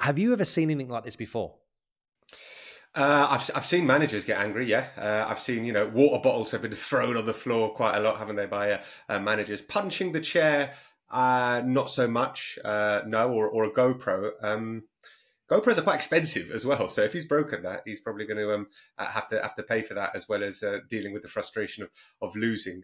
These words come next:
Speaker 2: uh, to, uh, to Bayer Leverkusen. So, um, yeah, I mean, ha-, have I ever experienced frustration like that as a fan watching a game?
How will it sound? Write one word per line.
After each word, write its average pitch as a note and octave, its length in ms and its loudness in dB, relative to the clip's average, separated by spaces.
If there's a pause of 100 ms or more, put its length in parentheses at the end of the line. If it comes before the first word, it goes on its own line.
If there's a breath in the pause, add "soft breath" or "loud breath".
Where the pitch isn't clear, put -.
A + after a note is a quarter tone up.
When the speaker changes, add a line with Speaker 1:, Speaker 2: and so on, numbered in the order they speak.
(120)
Speaker 2:
uh, G2+ 140 -2
to, G2+ 200 -6
uh, G2+ 80 -2
to G2+ 120 -14
Bayer G2+ 240 0
Leverkusen. F#2+ 600 -4
So, G2+ 320 -2
um, G2+ 200 -2 (440 loud breath)
yeah, F3 220 6
I D3 80 8
mean, D#3+ 200 2
ha-, - 260 0 (380 loud breath)
have D3 120 0
I F#3+ 160 8
ever F3+ 180 4
experienced E3+ 640 0
frustration D3 600 -2
like C3+ 220 0
that B2+ 140 2
as B2 120 -4
a A2+ 40 -10
fan B2+ 340 0
watching B2 300 -6
a A2 80 -4
game? G2 360 0